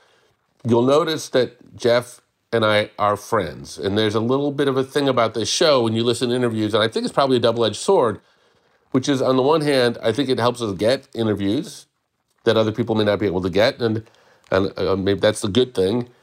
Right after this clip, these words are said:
Uh, on the other hand, you know, maybe you say, "Hey, Andy, you're not as tough on this person." And so I've gotta do better and figure it out. I hope that I use our friendship, um, appropriately to bring you the information you need and ask him questions and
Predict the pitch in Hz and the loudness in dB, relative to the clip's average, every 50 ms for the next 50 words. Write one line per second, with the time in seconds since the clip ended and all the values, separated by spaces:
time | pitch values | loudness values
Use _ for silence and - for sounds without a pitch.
0 | _ - 113 113 113 113 104 127 127 131 135 135 127 123 120 120 120 120 - - | _ -2 0 0 2 2 2 2 2 2 2 2 2 2 2 0 0 -4 -6 -4
1 | - 120 117 117 120 120 117 113 117 - - 107 107 104 98 107 131 127 123 120 | -4 -2 0 2 0 0 0 -2 -4 -2 -2 -2 -2 -2 -2 0 2 2 2 2
2 | - 120 123 127 117 113 104 98 110 120 123 120 110 98 95 - - - - - | 2 0 0 0 0 0 0 0 0 2 2 2 2 0 -2 -2 -6 -8 -4 0
3 | - 151 139 123 - - - - _ _ - 107 101 98 98 95 92 95 90 87 | 0 0 0 0 -4 -14 -20 -20 _ _ -2 0 2 2 2 2 0 0 -4 -6
4 | 87 _ _ _ _ _ _ _ _ _ _ _ _ - 95 98 92 - - - | -10 _ _ _ _ _ _ _ _ _ _ _ _ -4 -2 -2 -2 -2 -6 -6
5 | - - 107 98 87 - - 95 90 87 85 - - _ _ _ - 107 110 - | -2 0 0 0 0 0 -2 0 0 0 -2 -6 -8 _ _ _ -2 -2 2 2
6 | 160 170 190 214 190 160 143 131 120 98 90 107 107 123 117 95 110 113 139 143 | 2 2 2 2 2 2 2 2 2 -2 -4 -2 0 0 2 4 4 4 4 4
7 | 120 104 104 104 127 117 110 101 95 95 98 113 135 143 - - 110 107 101 90 | 2 0 -2 -2 -2 0 2 2 4 4 4 2 2 0 -2 -2 -2 -2 0 0
8 | 135 147 170 170 - - _ - _ _ _ _ _ _ _ _ _ _ _ _ | 2 2 2 2 0 -4 _ -20 _ _ _ _ _ _ _ _ _ _ _ _
9 | _ - 120 113 107 107 107 107 113 120 120 113 113 104 98 - 117 120 123 123 | _ -2 0 2 4 4 2 2 2 2 2 2 2 2 2 2 2 2 2 0
10 | - 123 110 104 - - - _ _ - _ - - 107 104 104 101 101 101 101 | 0 0 0 0 -2 -8 -20 _ _ -20 _ 0 2 2 4 4 4 4 2 2
11 | 98 73 - _ - - - 104 - - 196 196 - 110 104 104 107 113 123 117 | 0 -4 -6 _ -12 -6 -6 -4 0 2 0 0 0 -2 -2 0 0 0 0 -2
12 | 120 - 113 101 104 123 127 131 123 120 120 110 117 113 110 - 113 110 113 110 | -6 -8 -6 -2 0 2 2 2 2 2 2 2 0 -2 -2 -2 -2 -2 -2 -2
13 | - - 110 107 104 107 120 139 165 165 135 113 113 107 110 107 - - 117 104 | -2 -4 -2 -2 0 2 2 2 0 0 0 0 2 2 0 0 0 -2 -4 -2
14 | - - 113 110 - - 131 120 117 107 110 107 98 - | 0 0 0 0 0 -2 -2 0 0 -2 -2 -4 -8 -10